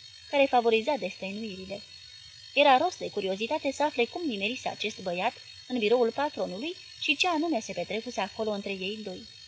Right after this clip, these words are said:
„Știi franțuzește?” „Atât cât se poate învăța în patru ani de liceu.” „Te descurci?” „Cred că da.”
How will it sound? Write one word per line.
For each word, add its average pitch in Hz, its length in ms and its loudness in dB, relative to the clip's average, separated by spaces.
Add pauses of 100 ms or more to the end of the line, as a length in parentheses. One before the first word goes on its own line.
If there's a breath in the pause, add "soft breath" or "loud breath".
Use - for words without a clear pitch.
(1200)
„Știi 381 200 2
franțuzește?” 240 800 2 (1000)
„Atât - 260 4
cât - 180 -4
se 269 100 4
poate 294 220 6
învăța 196 380 6
în 247 120 8
patru 247 340 6
ani 214 140 2
de 226 60 4
liceu.” 220 480 -4 (840)
„Te 311 100 4
descurci?” 220 720 0 (680)
„Cred 277 300 8
că 196 180 -2
da.” - 160 2